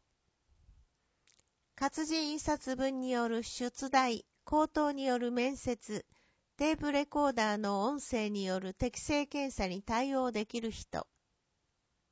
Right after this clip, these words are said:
採用予定人数、合わせて若干名。試験日、一次試験、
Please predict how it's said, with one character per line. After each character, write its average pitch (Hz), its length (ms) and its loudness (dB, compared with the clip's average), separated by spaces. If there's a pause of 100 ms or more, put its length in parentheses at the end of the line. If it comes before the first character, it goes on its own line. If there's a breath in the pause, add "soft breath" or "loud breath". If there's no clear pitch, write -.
(1300)
採 302 360 0
用 302 240 4
予 277 200 2
定 277 300 2
人 247 300 -2
数、 151 360 -6 (480)
合 247 160 2
わ 302 160 2
せ 269 180 -4
て 196 320 -4 (440)
若 247 260 0 (140)
干 262 320 0
名。 170 320 -6 (1900)
試 - 220 -10
験 277 340 -2
日、 156 220 -6 (1200)
一 277 240 -4
次 285 140 -4
試 - 180 -8
験、 185 300 -4